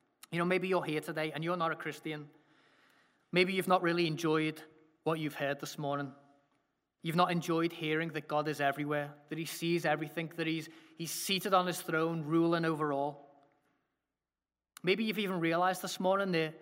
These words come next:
you're not a friend of God, but an enemy of God, that he's much bigger than you realized.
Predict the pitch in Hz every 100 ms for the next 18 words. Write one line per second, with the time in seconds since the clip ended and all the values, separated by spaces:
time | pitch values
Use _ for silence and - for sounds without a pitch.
0 | - _ _ _ _ _ _ _ _ _
1 | _ - 180 196 185 - 165 160 180 190
2 | 214 190 160 151 147 147 170 175 180 180
3 | 175 175 - - _ _ _ _ _ _
4 | 175 220 170 190 214 - 180 180 202 196
5 | 170 151 151 165 175 180